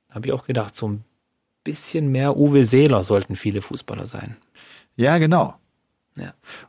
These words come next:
Speaker 2: Und, äh, jetzt auch durch meine Fußballsendung, die ich ja moderiere, der Spieltag, die ja kommen wird, also auch da ja die Fußballredaktion, ist ein, so ein Redaktionsteam im Hintergrund, einige von ihnen haben den oft persönlich gekannt.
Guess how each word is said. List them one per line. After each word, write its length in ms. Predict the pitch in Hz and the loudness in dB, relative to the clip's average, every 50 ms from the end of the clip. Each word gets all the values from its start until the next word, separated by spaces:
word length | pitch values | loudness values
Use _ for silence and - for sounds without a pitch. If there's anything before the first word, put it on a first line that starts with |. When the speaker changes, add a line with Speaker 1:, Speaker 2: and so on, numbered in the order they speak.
| _ | _
Speaker 2:
Und, 300 | - 113 113 113 107 - | -2 2 2 2 2 2
äh, 340 | - 117 110 110 110 - - - - - - - | 2 2 4 4 2 0 -2 -8 -12 -14 -16 -14
jetzt 300 | - - 113 - - - | -8 -8 -6 -4 -4 -4
auch 160 | - 120 110 - | -2 -4 -4 -2
durch 240 | - 127 117 104 | 0 0 0 0
meine 240 | - 113 110 110 110 | 2 0 2 2 0
Fußballsendung, 800 | - - - 156 - - - 151 127 104 110 123 131 139 131 120 | 0 -2 -4 -2 -2 0 0 0 2 2 2 2 2 2 2 2
die 80 | 127 | 2
ich 80 | 117 113 | 2 2
ja 80 | 131 117 | 2 2
moderiere, 540 | 110 110 104 107 98 107 120 139 143 135 | 4 4 4 4 2 2 2 2 2 2
der 120 | 117 113 101 | 2 2 0
Spieltag, 500 | - - - 123 131 135 - 127 113 - | 0 -2 -2 -4 -2 0 0 0 0 0
die 100 | 123 113 | 0 0
ja 100 | 110 101 | 0 0
kommen 340 | - - 113 120 139 135 - | 0 -2 -4 -2 -2 -2 -2
wird, 400 | 127 127 127 123 117 - - - | 0 0 0 0 -2 -4 -2 -2
also 280 | - 117 110 113 120 | -2 -2 -2 -2 -2
auch 100 | - - | -2 -2
da 160 | - 117 107 | 0 0 2
ja 80 | 107 101 | 2 2
die 80 | 101 95 | 0 0
Fußballredaktion, 960 | - - 123 - - 135 113 101 110 104 104 95 - - - 120 123 123 127 | -2 -4 -4 -4 0 0 0 2 2 0 0 -2 -2 -2 0 2 2 2 2
ist 220 | 127 120 - - 127 | 0 -2 -4 -4 -4
ein, 260 | 113 107 113 120 120 | -2 -2 -2 -2 -2
so 80 | 120 | -2
ein 80 | 123 107 | -2 -2
Redaktionsteam 680 | 107 110 104 98 - - 117 123 131 117 - - 123 123 | -2 0 -2 -2 -2 -2 -2 0 0 -2 -2 -2 0 2
im 100 | 120 107 | 2 2
Hintergrund, 480 | 113 120 120 120 104 104 104 113 110 - | 2 2 0 -2 0 0 2 2 2 2
einige 380 | - 113 113 120 113 113 104 | 2 0 2 2 2 2 0
von 180 | 107 117 117 117 | 0 0 -2 0
ihnen 180 | 110 107 107 | 0 2 2
haben 140 | 104 107 107 | 2 2 2
den 120 | 107 107 110 | 0 0 0
oft 160 | 101 - - | -2 -2 -2
persönlich 440 | 110 104 92 107 113 120 131 120 - | -2 0 2 2 2 2 0 -2 -2
gekannt. 560 | 123 - - - 104 64 64 67 - - | -4 -4 -2 -2 -2 -2 -2 -4 -6 -8